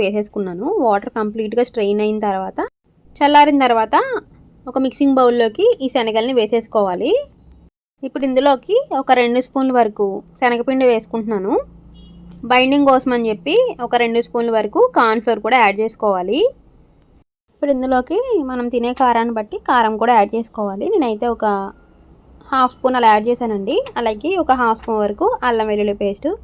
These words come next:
ఫ్రెష్‌దైనా వేసుకోవచ్చు, మన దగ్గర ఉన్నదైనా వేసుకోవచ్చు. నేనైతే ముందు మిక్సీ పట్టేసుకుని పెట్టుకున్నాను, అదే వేశాను. తర్వాత టేస్ట్కి సరిపడా సాల్ట్. ఇక్కడ మనం శనగలు ఉడికించేటప్పుడు సాల్ట్ అసలు యాడ్ చేయలేదండి, so అందుకని ఇక్కడే యాడ్ చేసుకోవాలి చూసుకొని.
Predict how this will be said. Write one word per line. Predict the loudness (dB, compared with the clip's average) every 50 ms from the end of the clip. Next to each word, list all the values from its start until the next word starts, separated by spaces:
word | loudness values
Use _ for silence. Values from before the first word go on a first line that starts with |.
| -16 -20 -20 -20 -20 -18 -8 -4
ఫ్రెష్‌దైనా | -2 -2 -2 -4 -4 -2 -2 0 0 0 -2
వేసుకోవచ్చు, | -4 -4 -4 -6 -6 -6 -4 -4 -2 -2
మన | -2 -2 -4
దగ్గర | -4 -4 -2 -2
ఉన్నదైనా | -2 -2 -2 -2 -2 -2
వేసుకోవచ్చు. | -4 -6 -6 -6 -6 -6 -6 -6 -8 -8
నేనైతే | -6 -6 -6 -6 -6 -6 -6
ముందు | -4 -4 -4 -4 -4
మిక్సీ | -6 -6 -8 -8 -6 -4 -4
పట్టేసుకుని | -4 -4 -4 -6 -6 -6 -6 -6
పెట్టుకున్నాను, | -8 -8 -8 -6 -4 -4 -4 -4 -4 -4 -4 -4
అదే | -4 -4 -2 -2
వేశాను. | -2 -4 -4 -6 -6 -6 -6 -6 -6 -6 -8 -10 -14 -14 -14 -14 -12 -2 2
తర్వాత | 2 4 4 4 2 2 2 4
టేస్ట్కి | 4 4 4 2 0 -2 -2 -2
సరిపడా | -2 0 0 0 0 2 2
సాల్ట్. | 2 2 2 0 -2 -2 -2 -2 -2 -2 -6 -14 -20 -20 -20 -20 -20 -18 -12
ఇక్కడ | -4 -2 0 0 0
మనం | 0 0 2 4
శనగలు | 4 4 4 2 2 2 4
ఉడికించేటప్పుడు | 4 4 4 4 2 2 2 2 2 2 0 -2 0 2
సాల్ట్ | 2 2 2 4 4 2 2
అసలు | 4 4 4 4
యాడ్ | 4 4 2 2
చేయలేదండి, | 2 2 0 0 -2 -4 -4 -4 -2 0 -2 -2 -2 -2
so | -2 -2 0
అందుకని | -2 -4 -4 -2 -2 -2 -2 -2
ఇక్కడే | 0 2 4 4
యాడ్ | 4 4 2 -2
చేసుకోవాలి | -4 -2 -2 -2 -2 -2 -4
చూసుకొని. | -6 -8 -8 -8 -8 -6 -4 -4 -4